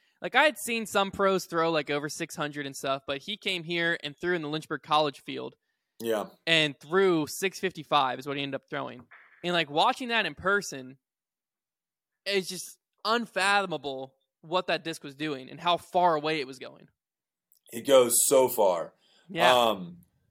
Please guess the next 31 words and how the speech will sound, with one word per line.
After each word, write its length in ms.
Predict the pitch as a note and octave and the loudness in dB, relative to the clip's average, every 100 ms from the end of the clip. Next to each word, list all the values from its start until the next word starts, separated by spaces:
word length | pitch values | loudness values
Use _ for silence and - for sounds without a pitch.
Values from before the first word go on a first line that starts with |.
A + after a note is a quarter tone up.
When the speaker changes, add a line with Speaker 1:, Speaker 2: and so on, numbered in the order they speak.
| _ _ | _ _
Speaker 2:
the, 320 | A2 D3 C#3 - | 10 12 12 12
the 100 | C#3+ | 2
one 300 | C#3 F3 F#3+ | 8 10 8
surprise 720 | F#3+ F3+ D#3 D3+ E3 C#3+ B2+ | 2 4 8 10 10 6 4
I 160 | A#2+ B2+ | 2 2
would 160 | B2+ | 2
say, 420 | B2 B2+ B2+ A#2+ A2+ | 2 6 6 4 0
uh, 160 | A2+ - | -2 2
of 140 | A#2 A2 | 0 2
everyone 440 | A#2 C#3 B2+ A#2 | 4 4 2 -2
is 80 | G#2 | -2
probably 300 | - C3 A#2+ | 4 6 6
Adam 280 | G#2+ A#2+ A2+ | 2 0 0
Hammes. 420 | G#2+ A#2+ A2 - - | -2 -6 -8 -8 -2
That's 160 | G#2+ - | 0 2
someone 220 | B2+ B2 | 2 0
that 140 | G#2+ | -2
doesn't 220 | B2 B2+ | 0 0
really 160 | B2 A#2+ | 0 -2
get 160 | A2 - | -2 -4
talked 280 | - A#2+ - | 2 2 2
about 420 | G2+ G2 G2 F#2 - | -2 0 0 -2 -2
Speaker 1:
Yeah. 220 | D#3 D3 - - | 0 0 -4 -8
Speaker 2:
too 180 | - C#3 | -4 -4
much 400 | B2 A#2+ A2+ A2+ | 2 4 4 2
on 220 | - A2+ A2+ | -4 -4 -2
tour 340 | A#2+ A2+ A2+ | 2 4 6
as, 180 | G#2 G2+ | 4 0
like, 140 | G2+ | -2
a 60 | F#2 | -2
bomber, 600 | A#2 A#2 B2+ G#2 F#2 E2 | 2 4 4 -2 -10 -12